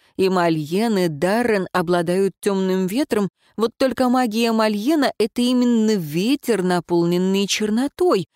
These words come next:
а магия Даррена — ледяные клубы тьмы. Кажется, я начинаю различать количество стихийных примесей,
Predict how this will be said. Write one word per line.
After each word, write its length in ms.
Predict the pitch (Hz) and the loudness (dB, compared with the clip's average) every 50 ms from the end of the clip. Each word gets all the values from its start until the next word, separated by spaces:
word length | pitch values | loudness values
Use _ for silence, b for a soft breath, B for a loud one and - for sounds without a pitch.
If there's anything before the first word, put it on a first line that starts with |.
| b b b | b b b
а 140 | - 185 185 | -2 0 0
магия 500 | 180 180 175 165 147 156 165 170 170 165 | 2 0 0 0 -2 -2 0 0 0 0
Даррена — 680 | 156 151 190 247 285 277 240 214 202 180 170 165 156 - _ _ _ _ | -2 -2 -2 0 0 0 0 -2 0 0 0 -2 -4 -6 _ _ _ _
ледяные 720 | - 208 208 220 175 165 185 180 175 170 175 180 190 202 - | 0 0 2 2 0 0 0 0 0 2 2 0 0 0 -2
клубы 400 | - 240 233 226 180 151 175 196 | -2 -2 -2 0 0 0 -2 -2
тьмы. 460 | - - 269 262 254 214 170 160 156 - _ _ _ _ _ _ _ | -2 -2 -2 0 0 0 0 -2 -4 -8 _ _ _ _ _ _ _
Кажется, 420 | - 185 185 151 175 170 - - 185 | -6 -4 -4 -2 -2 -4 -4 -2 -2
я 120 | 180 180 | 0 0
начинаю 480 | 180 180 - - 190 190 185 180 185 180 | 0 0 -2 -2 0 0 2 2 2 2
различать 480 | 185 180 - 190 185 180 - 214 208 - | 0 0 0 0 -2 0 -2 -4 -4 -4
количество 560 | - 196 185 180 185 - - 185 - - 180 | -2 -2 0 0 -2 -4 -6 -6 -4 -4 -4
стихийных 640 | 175 - 202 180 - 208 202 196 190 190 185 - - | -4 -4 -6 -6 -4 -4 -2 -2 -2 -2 -4 -6 -6
примесей, 540 | - 247 277 269 247 220 - 202 196 175 | -4 -2 0 0 0 0 0 -2 -4 -4